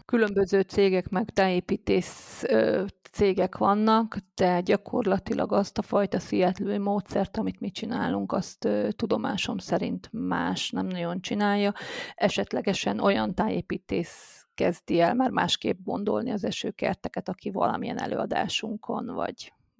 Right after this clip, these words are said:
valahol már megismerkedett ezzel a módszerrel. De az, am-, az, ami itt Magyarországon tapasztalható volt, azok inkább ezek a kavicsos esőkertek, azokat építették régebb óta.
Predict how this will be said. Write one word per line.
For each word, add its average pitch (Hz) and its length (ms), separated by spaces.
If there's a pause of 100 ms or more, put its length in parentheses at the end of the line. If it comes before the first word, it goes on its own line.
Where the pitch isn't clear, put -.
(260)
valahol - 500 (260)
már - 240
megismerkedett - 880
ezzel - 240
a - 60
módszerrel. - 760 (720)
De 262 120
az, 220 140
am-, 196 140
az, 208 180
ami 190 160
itt - 140
Magyarországon - 840
tapasztalható - 920
volt, 180 400
azok 214 340
inkább 233 280
ezek - 240
a 233 40
kavicsos - 500
esőkertek, - 880
azokat - 400
építették 233 720
régebb - 420
óta. 240 320